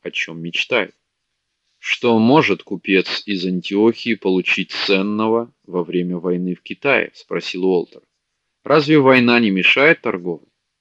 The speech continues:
«Нет-нет. Антемус всегда смотрит в будущее и понимает,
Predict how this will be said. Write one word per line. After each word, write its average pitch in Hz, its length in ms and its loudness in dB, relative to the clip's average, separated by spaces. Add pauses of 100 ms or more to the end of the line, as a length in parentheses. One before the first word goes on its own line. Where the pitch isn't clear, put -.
(300)
«Нет-нет. 160 600 0 (500)
Антемус 101 540 -2
всегда 120 400 -2
смотрит 90 420 -4
в 85 60 -16
будущее 110 560 0
и 87 40 -6
понимает, 92 600 0